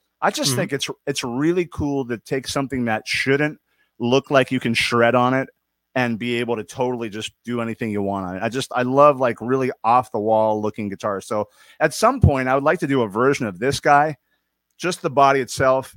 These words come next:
Speaker 1: and then, um, you know, see what I can do with it. 'Cause it's just, to me, that, that looks awesome. I mean, that was my very first guitar that I ever had. I mean, this, not this exact one, this is a, another one,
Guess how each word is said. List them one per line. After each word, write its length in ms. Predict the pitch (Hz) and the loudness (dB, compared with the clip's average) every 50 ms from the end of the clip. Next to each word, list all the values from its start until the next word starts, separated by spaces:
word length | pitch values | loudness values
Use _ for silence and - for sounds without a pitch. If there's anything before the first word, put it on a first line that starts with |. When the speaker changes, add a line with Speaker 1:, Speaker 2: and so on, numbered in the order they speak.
| _ _ | _ _
Speaker 1:
and 240 | 123 117 117 117 117 | -6 -4 -4 -2 -2
then, 200 | 117 120 120 117 | -2 -2 -2 -2
um, 560 | 113 110 110 107 107 107 104 104 104 104 101 _ _ _ _ _ _ _ _ _ | -2 0 0 -2 -2 -2 -4 -6 -8 -10 -12 _ _ _ _ _ _ _ _ _
you 180 | 127 117 127 131 | -10 -8 -6 -4
know, 160 | 135 135 135 | -4 -6 -6
see 180 | 127 - - 151 | -8 -8 -6 -4
what 120 | 151 156 | -2 -2
I 80 | 147 139 | -2 -2
can 180 | - 131 123 | -2 -6 -4
do 160 | 113 131 160 | -4 -4 -2
with 160 | 165 135 - 98 | -4 -4 -4 -6
it. 100 | 95 - | -10 -10
'Cause 140 | - 113 | -8 -8
it's 140 | 120 127 - | -8 -8 -6
just, 180 | - 160 - - _ _ _ _ _ _ _ _ | -6 -8 -8 -8 _ _ _ _ _ _ _ _
to 100 | - 180 | -4 -4
me, 200 | 180 208 208 190 | -2 -2 -2 -2
that, 240 | 165 165 156 156 - 87 _ _ _ | -2 0 -2 -2 -2 -6 _ _ _
that 140 | 143 143 135 | -2 -2 -2
looks 220 | 139 117 - - | -2 -4 -4 -4
awesome. 460 | 110 95 87 82 - 92 80 80 87 _ _ _ | -4 -4 -4 -6 -8 -12 -14 -16 -20 _ _ _
I 60 | - | -4
mean, 140 | 120 123 127 | -4 -2 2
that 100 | 135 147 | 2 2
was 140 | 156 156 139 | 2 2 2
my 100 | 147 135 | 0 0
very 320 | 120 110 131 135 139 139 | 0 0 0 0 0 0
first 400 | 123 - 135 123 120 117 - - | -2 -2 -2 -2 -2 -2 -6 -8
guitar 460 | - 123 110 - 123 117 113 104 101 98 | -10 -10 -4 0 2 2 2 2 0 -2
that 120 | 104 101 | -4 -6
I 80 | 101 104 | -6 -6
ever 200 | 104 107 113 101 | -4 -4 -4 -2
had. 340 | 104 104 101 95 95 95 - _ _ _ _ _ _ _ _ | -2 -2 -2 -2 -6 -8 -12 _ _ _ _ _ _ _ _
I 120 | 117 113 | -2 0
mean, 100 | 117 127 | 0 0
this, 180 | 127 139 - - 156 - | 0 -2 -2 -4 -6 -2
not 200 | 135 135 135 123 | 2 2 2 2
this 180 | 113 135 127 - | 2 -2 -2 -2
exact 340 | 113 95 131 123 123 - - | -2 0 2 2 2 2 0
one, 180 | 123 120 117 | -2 -2 -2
this 120 | 110 107 107 | -2 -6 -8
is 120 | 107 95 | -6 -4
a, 180 | 104 98 98 95 - | -4 -4 -4 -2 -4
another 280 | 107 98 107 110 104 101 | -4 -2 -2 -2 -2 -4
one, 280 | 98 95 95 98 95 | -4 -6 -6 -8 -10